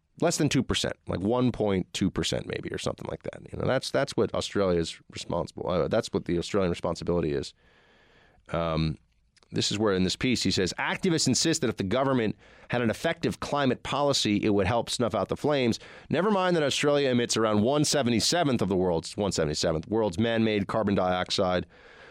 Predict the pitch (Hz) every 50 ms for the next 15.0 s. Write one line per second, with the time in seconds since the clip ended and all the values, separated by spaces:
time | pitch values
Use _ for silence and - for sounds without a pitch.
0 | - - - 120 - 160 156 151 143 143 120 - - 120 104 - - 151 175 196
1 | - - 147 151 139 131 131 123 - - 135 127 117 104 101 113 113 107 - -
2 | 117 110 101 104 113 147 156 170 156 117 - - 123 123 123 110 - 123 113 95
3 | 101 98 92 85 80 - - 131 127 120 107 - - - 87 80 80 87 - -
4 | - _ _ _ _ _ _ _ _ _ _ _ _ _ _ _ _ - - -
5 | 143 139 131 113 104 135 170 226 254 208 220 175 - 175 175 170 160 151 123 143
6 | 131 135 131 - - 151 147 143 135 127 120 - 139 127 120 - 127 113 117 143
7 | 175 165 110 90 78 64 52 - - - - - - - - - - _ 117 135
8 | 160 - - 180 151 139 - - - 151 147 147 139 131 123 - - 147 143 147
9 | 147 139 - - 139 120 110 113 110 101 117 123 123 127 120 110 - - 120 -
10 | - 117 113 117 127 - - 135 110 - 104 101 87 - - 131 151 151 - -
11 | 208 196 190 - - - - - - _ - - - - 147 143 139 - 151 135
12 | 107 82 90 123 156 170 175 170 160 - - 156 151 147 143 - - 143 131 127
13 | 123 - - - 131 131 131 127 127 120 - 104 - - - 139 135 127 117 113
14 | 107 - - 107 104 - 101 98 - - - 147 151 131 95 82 - - -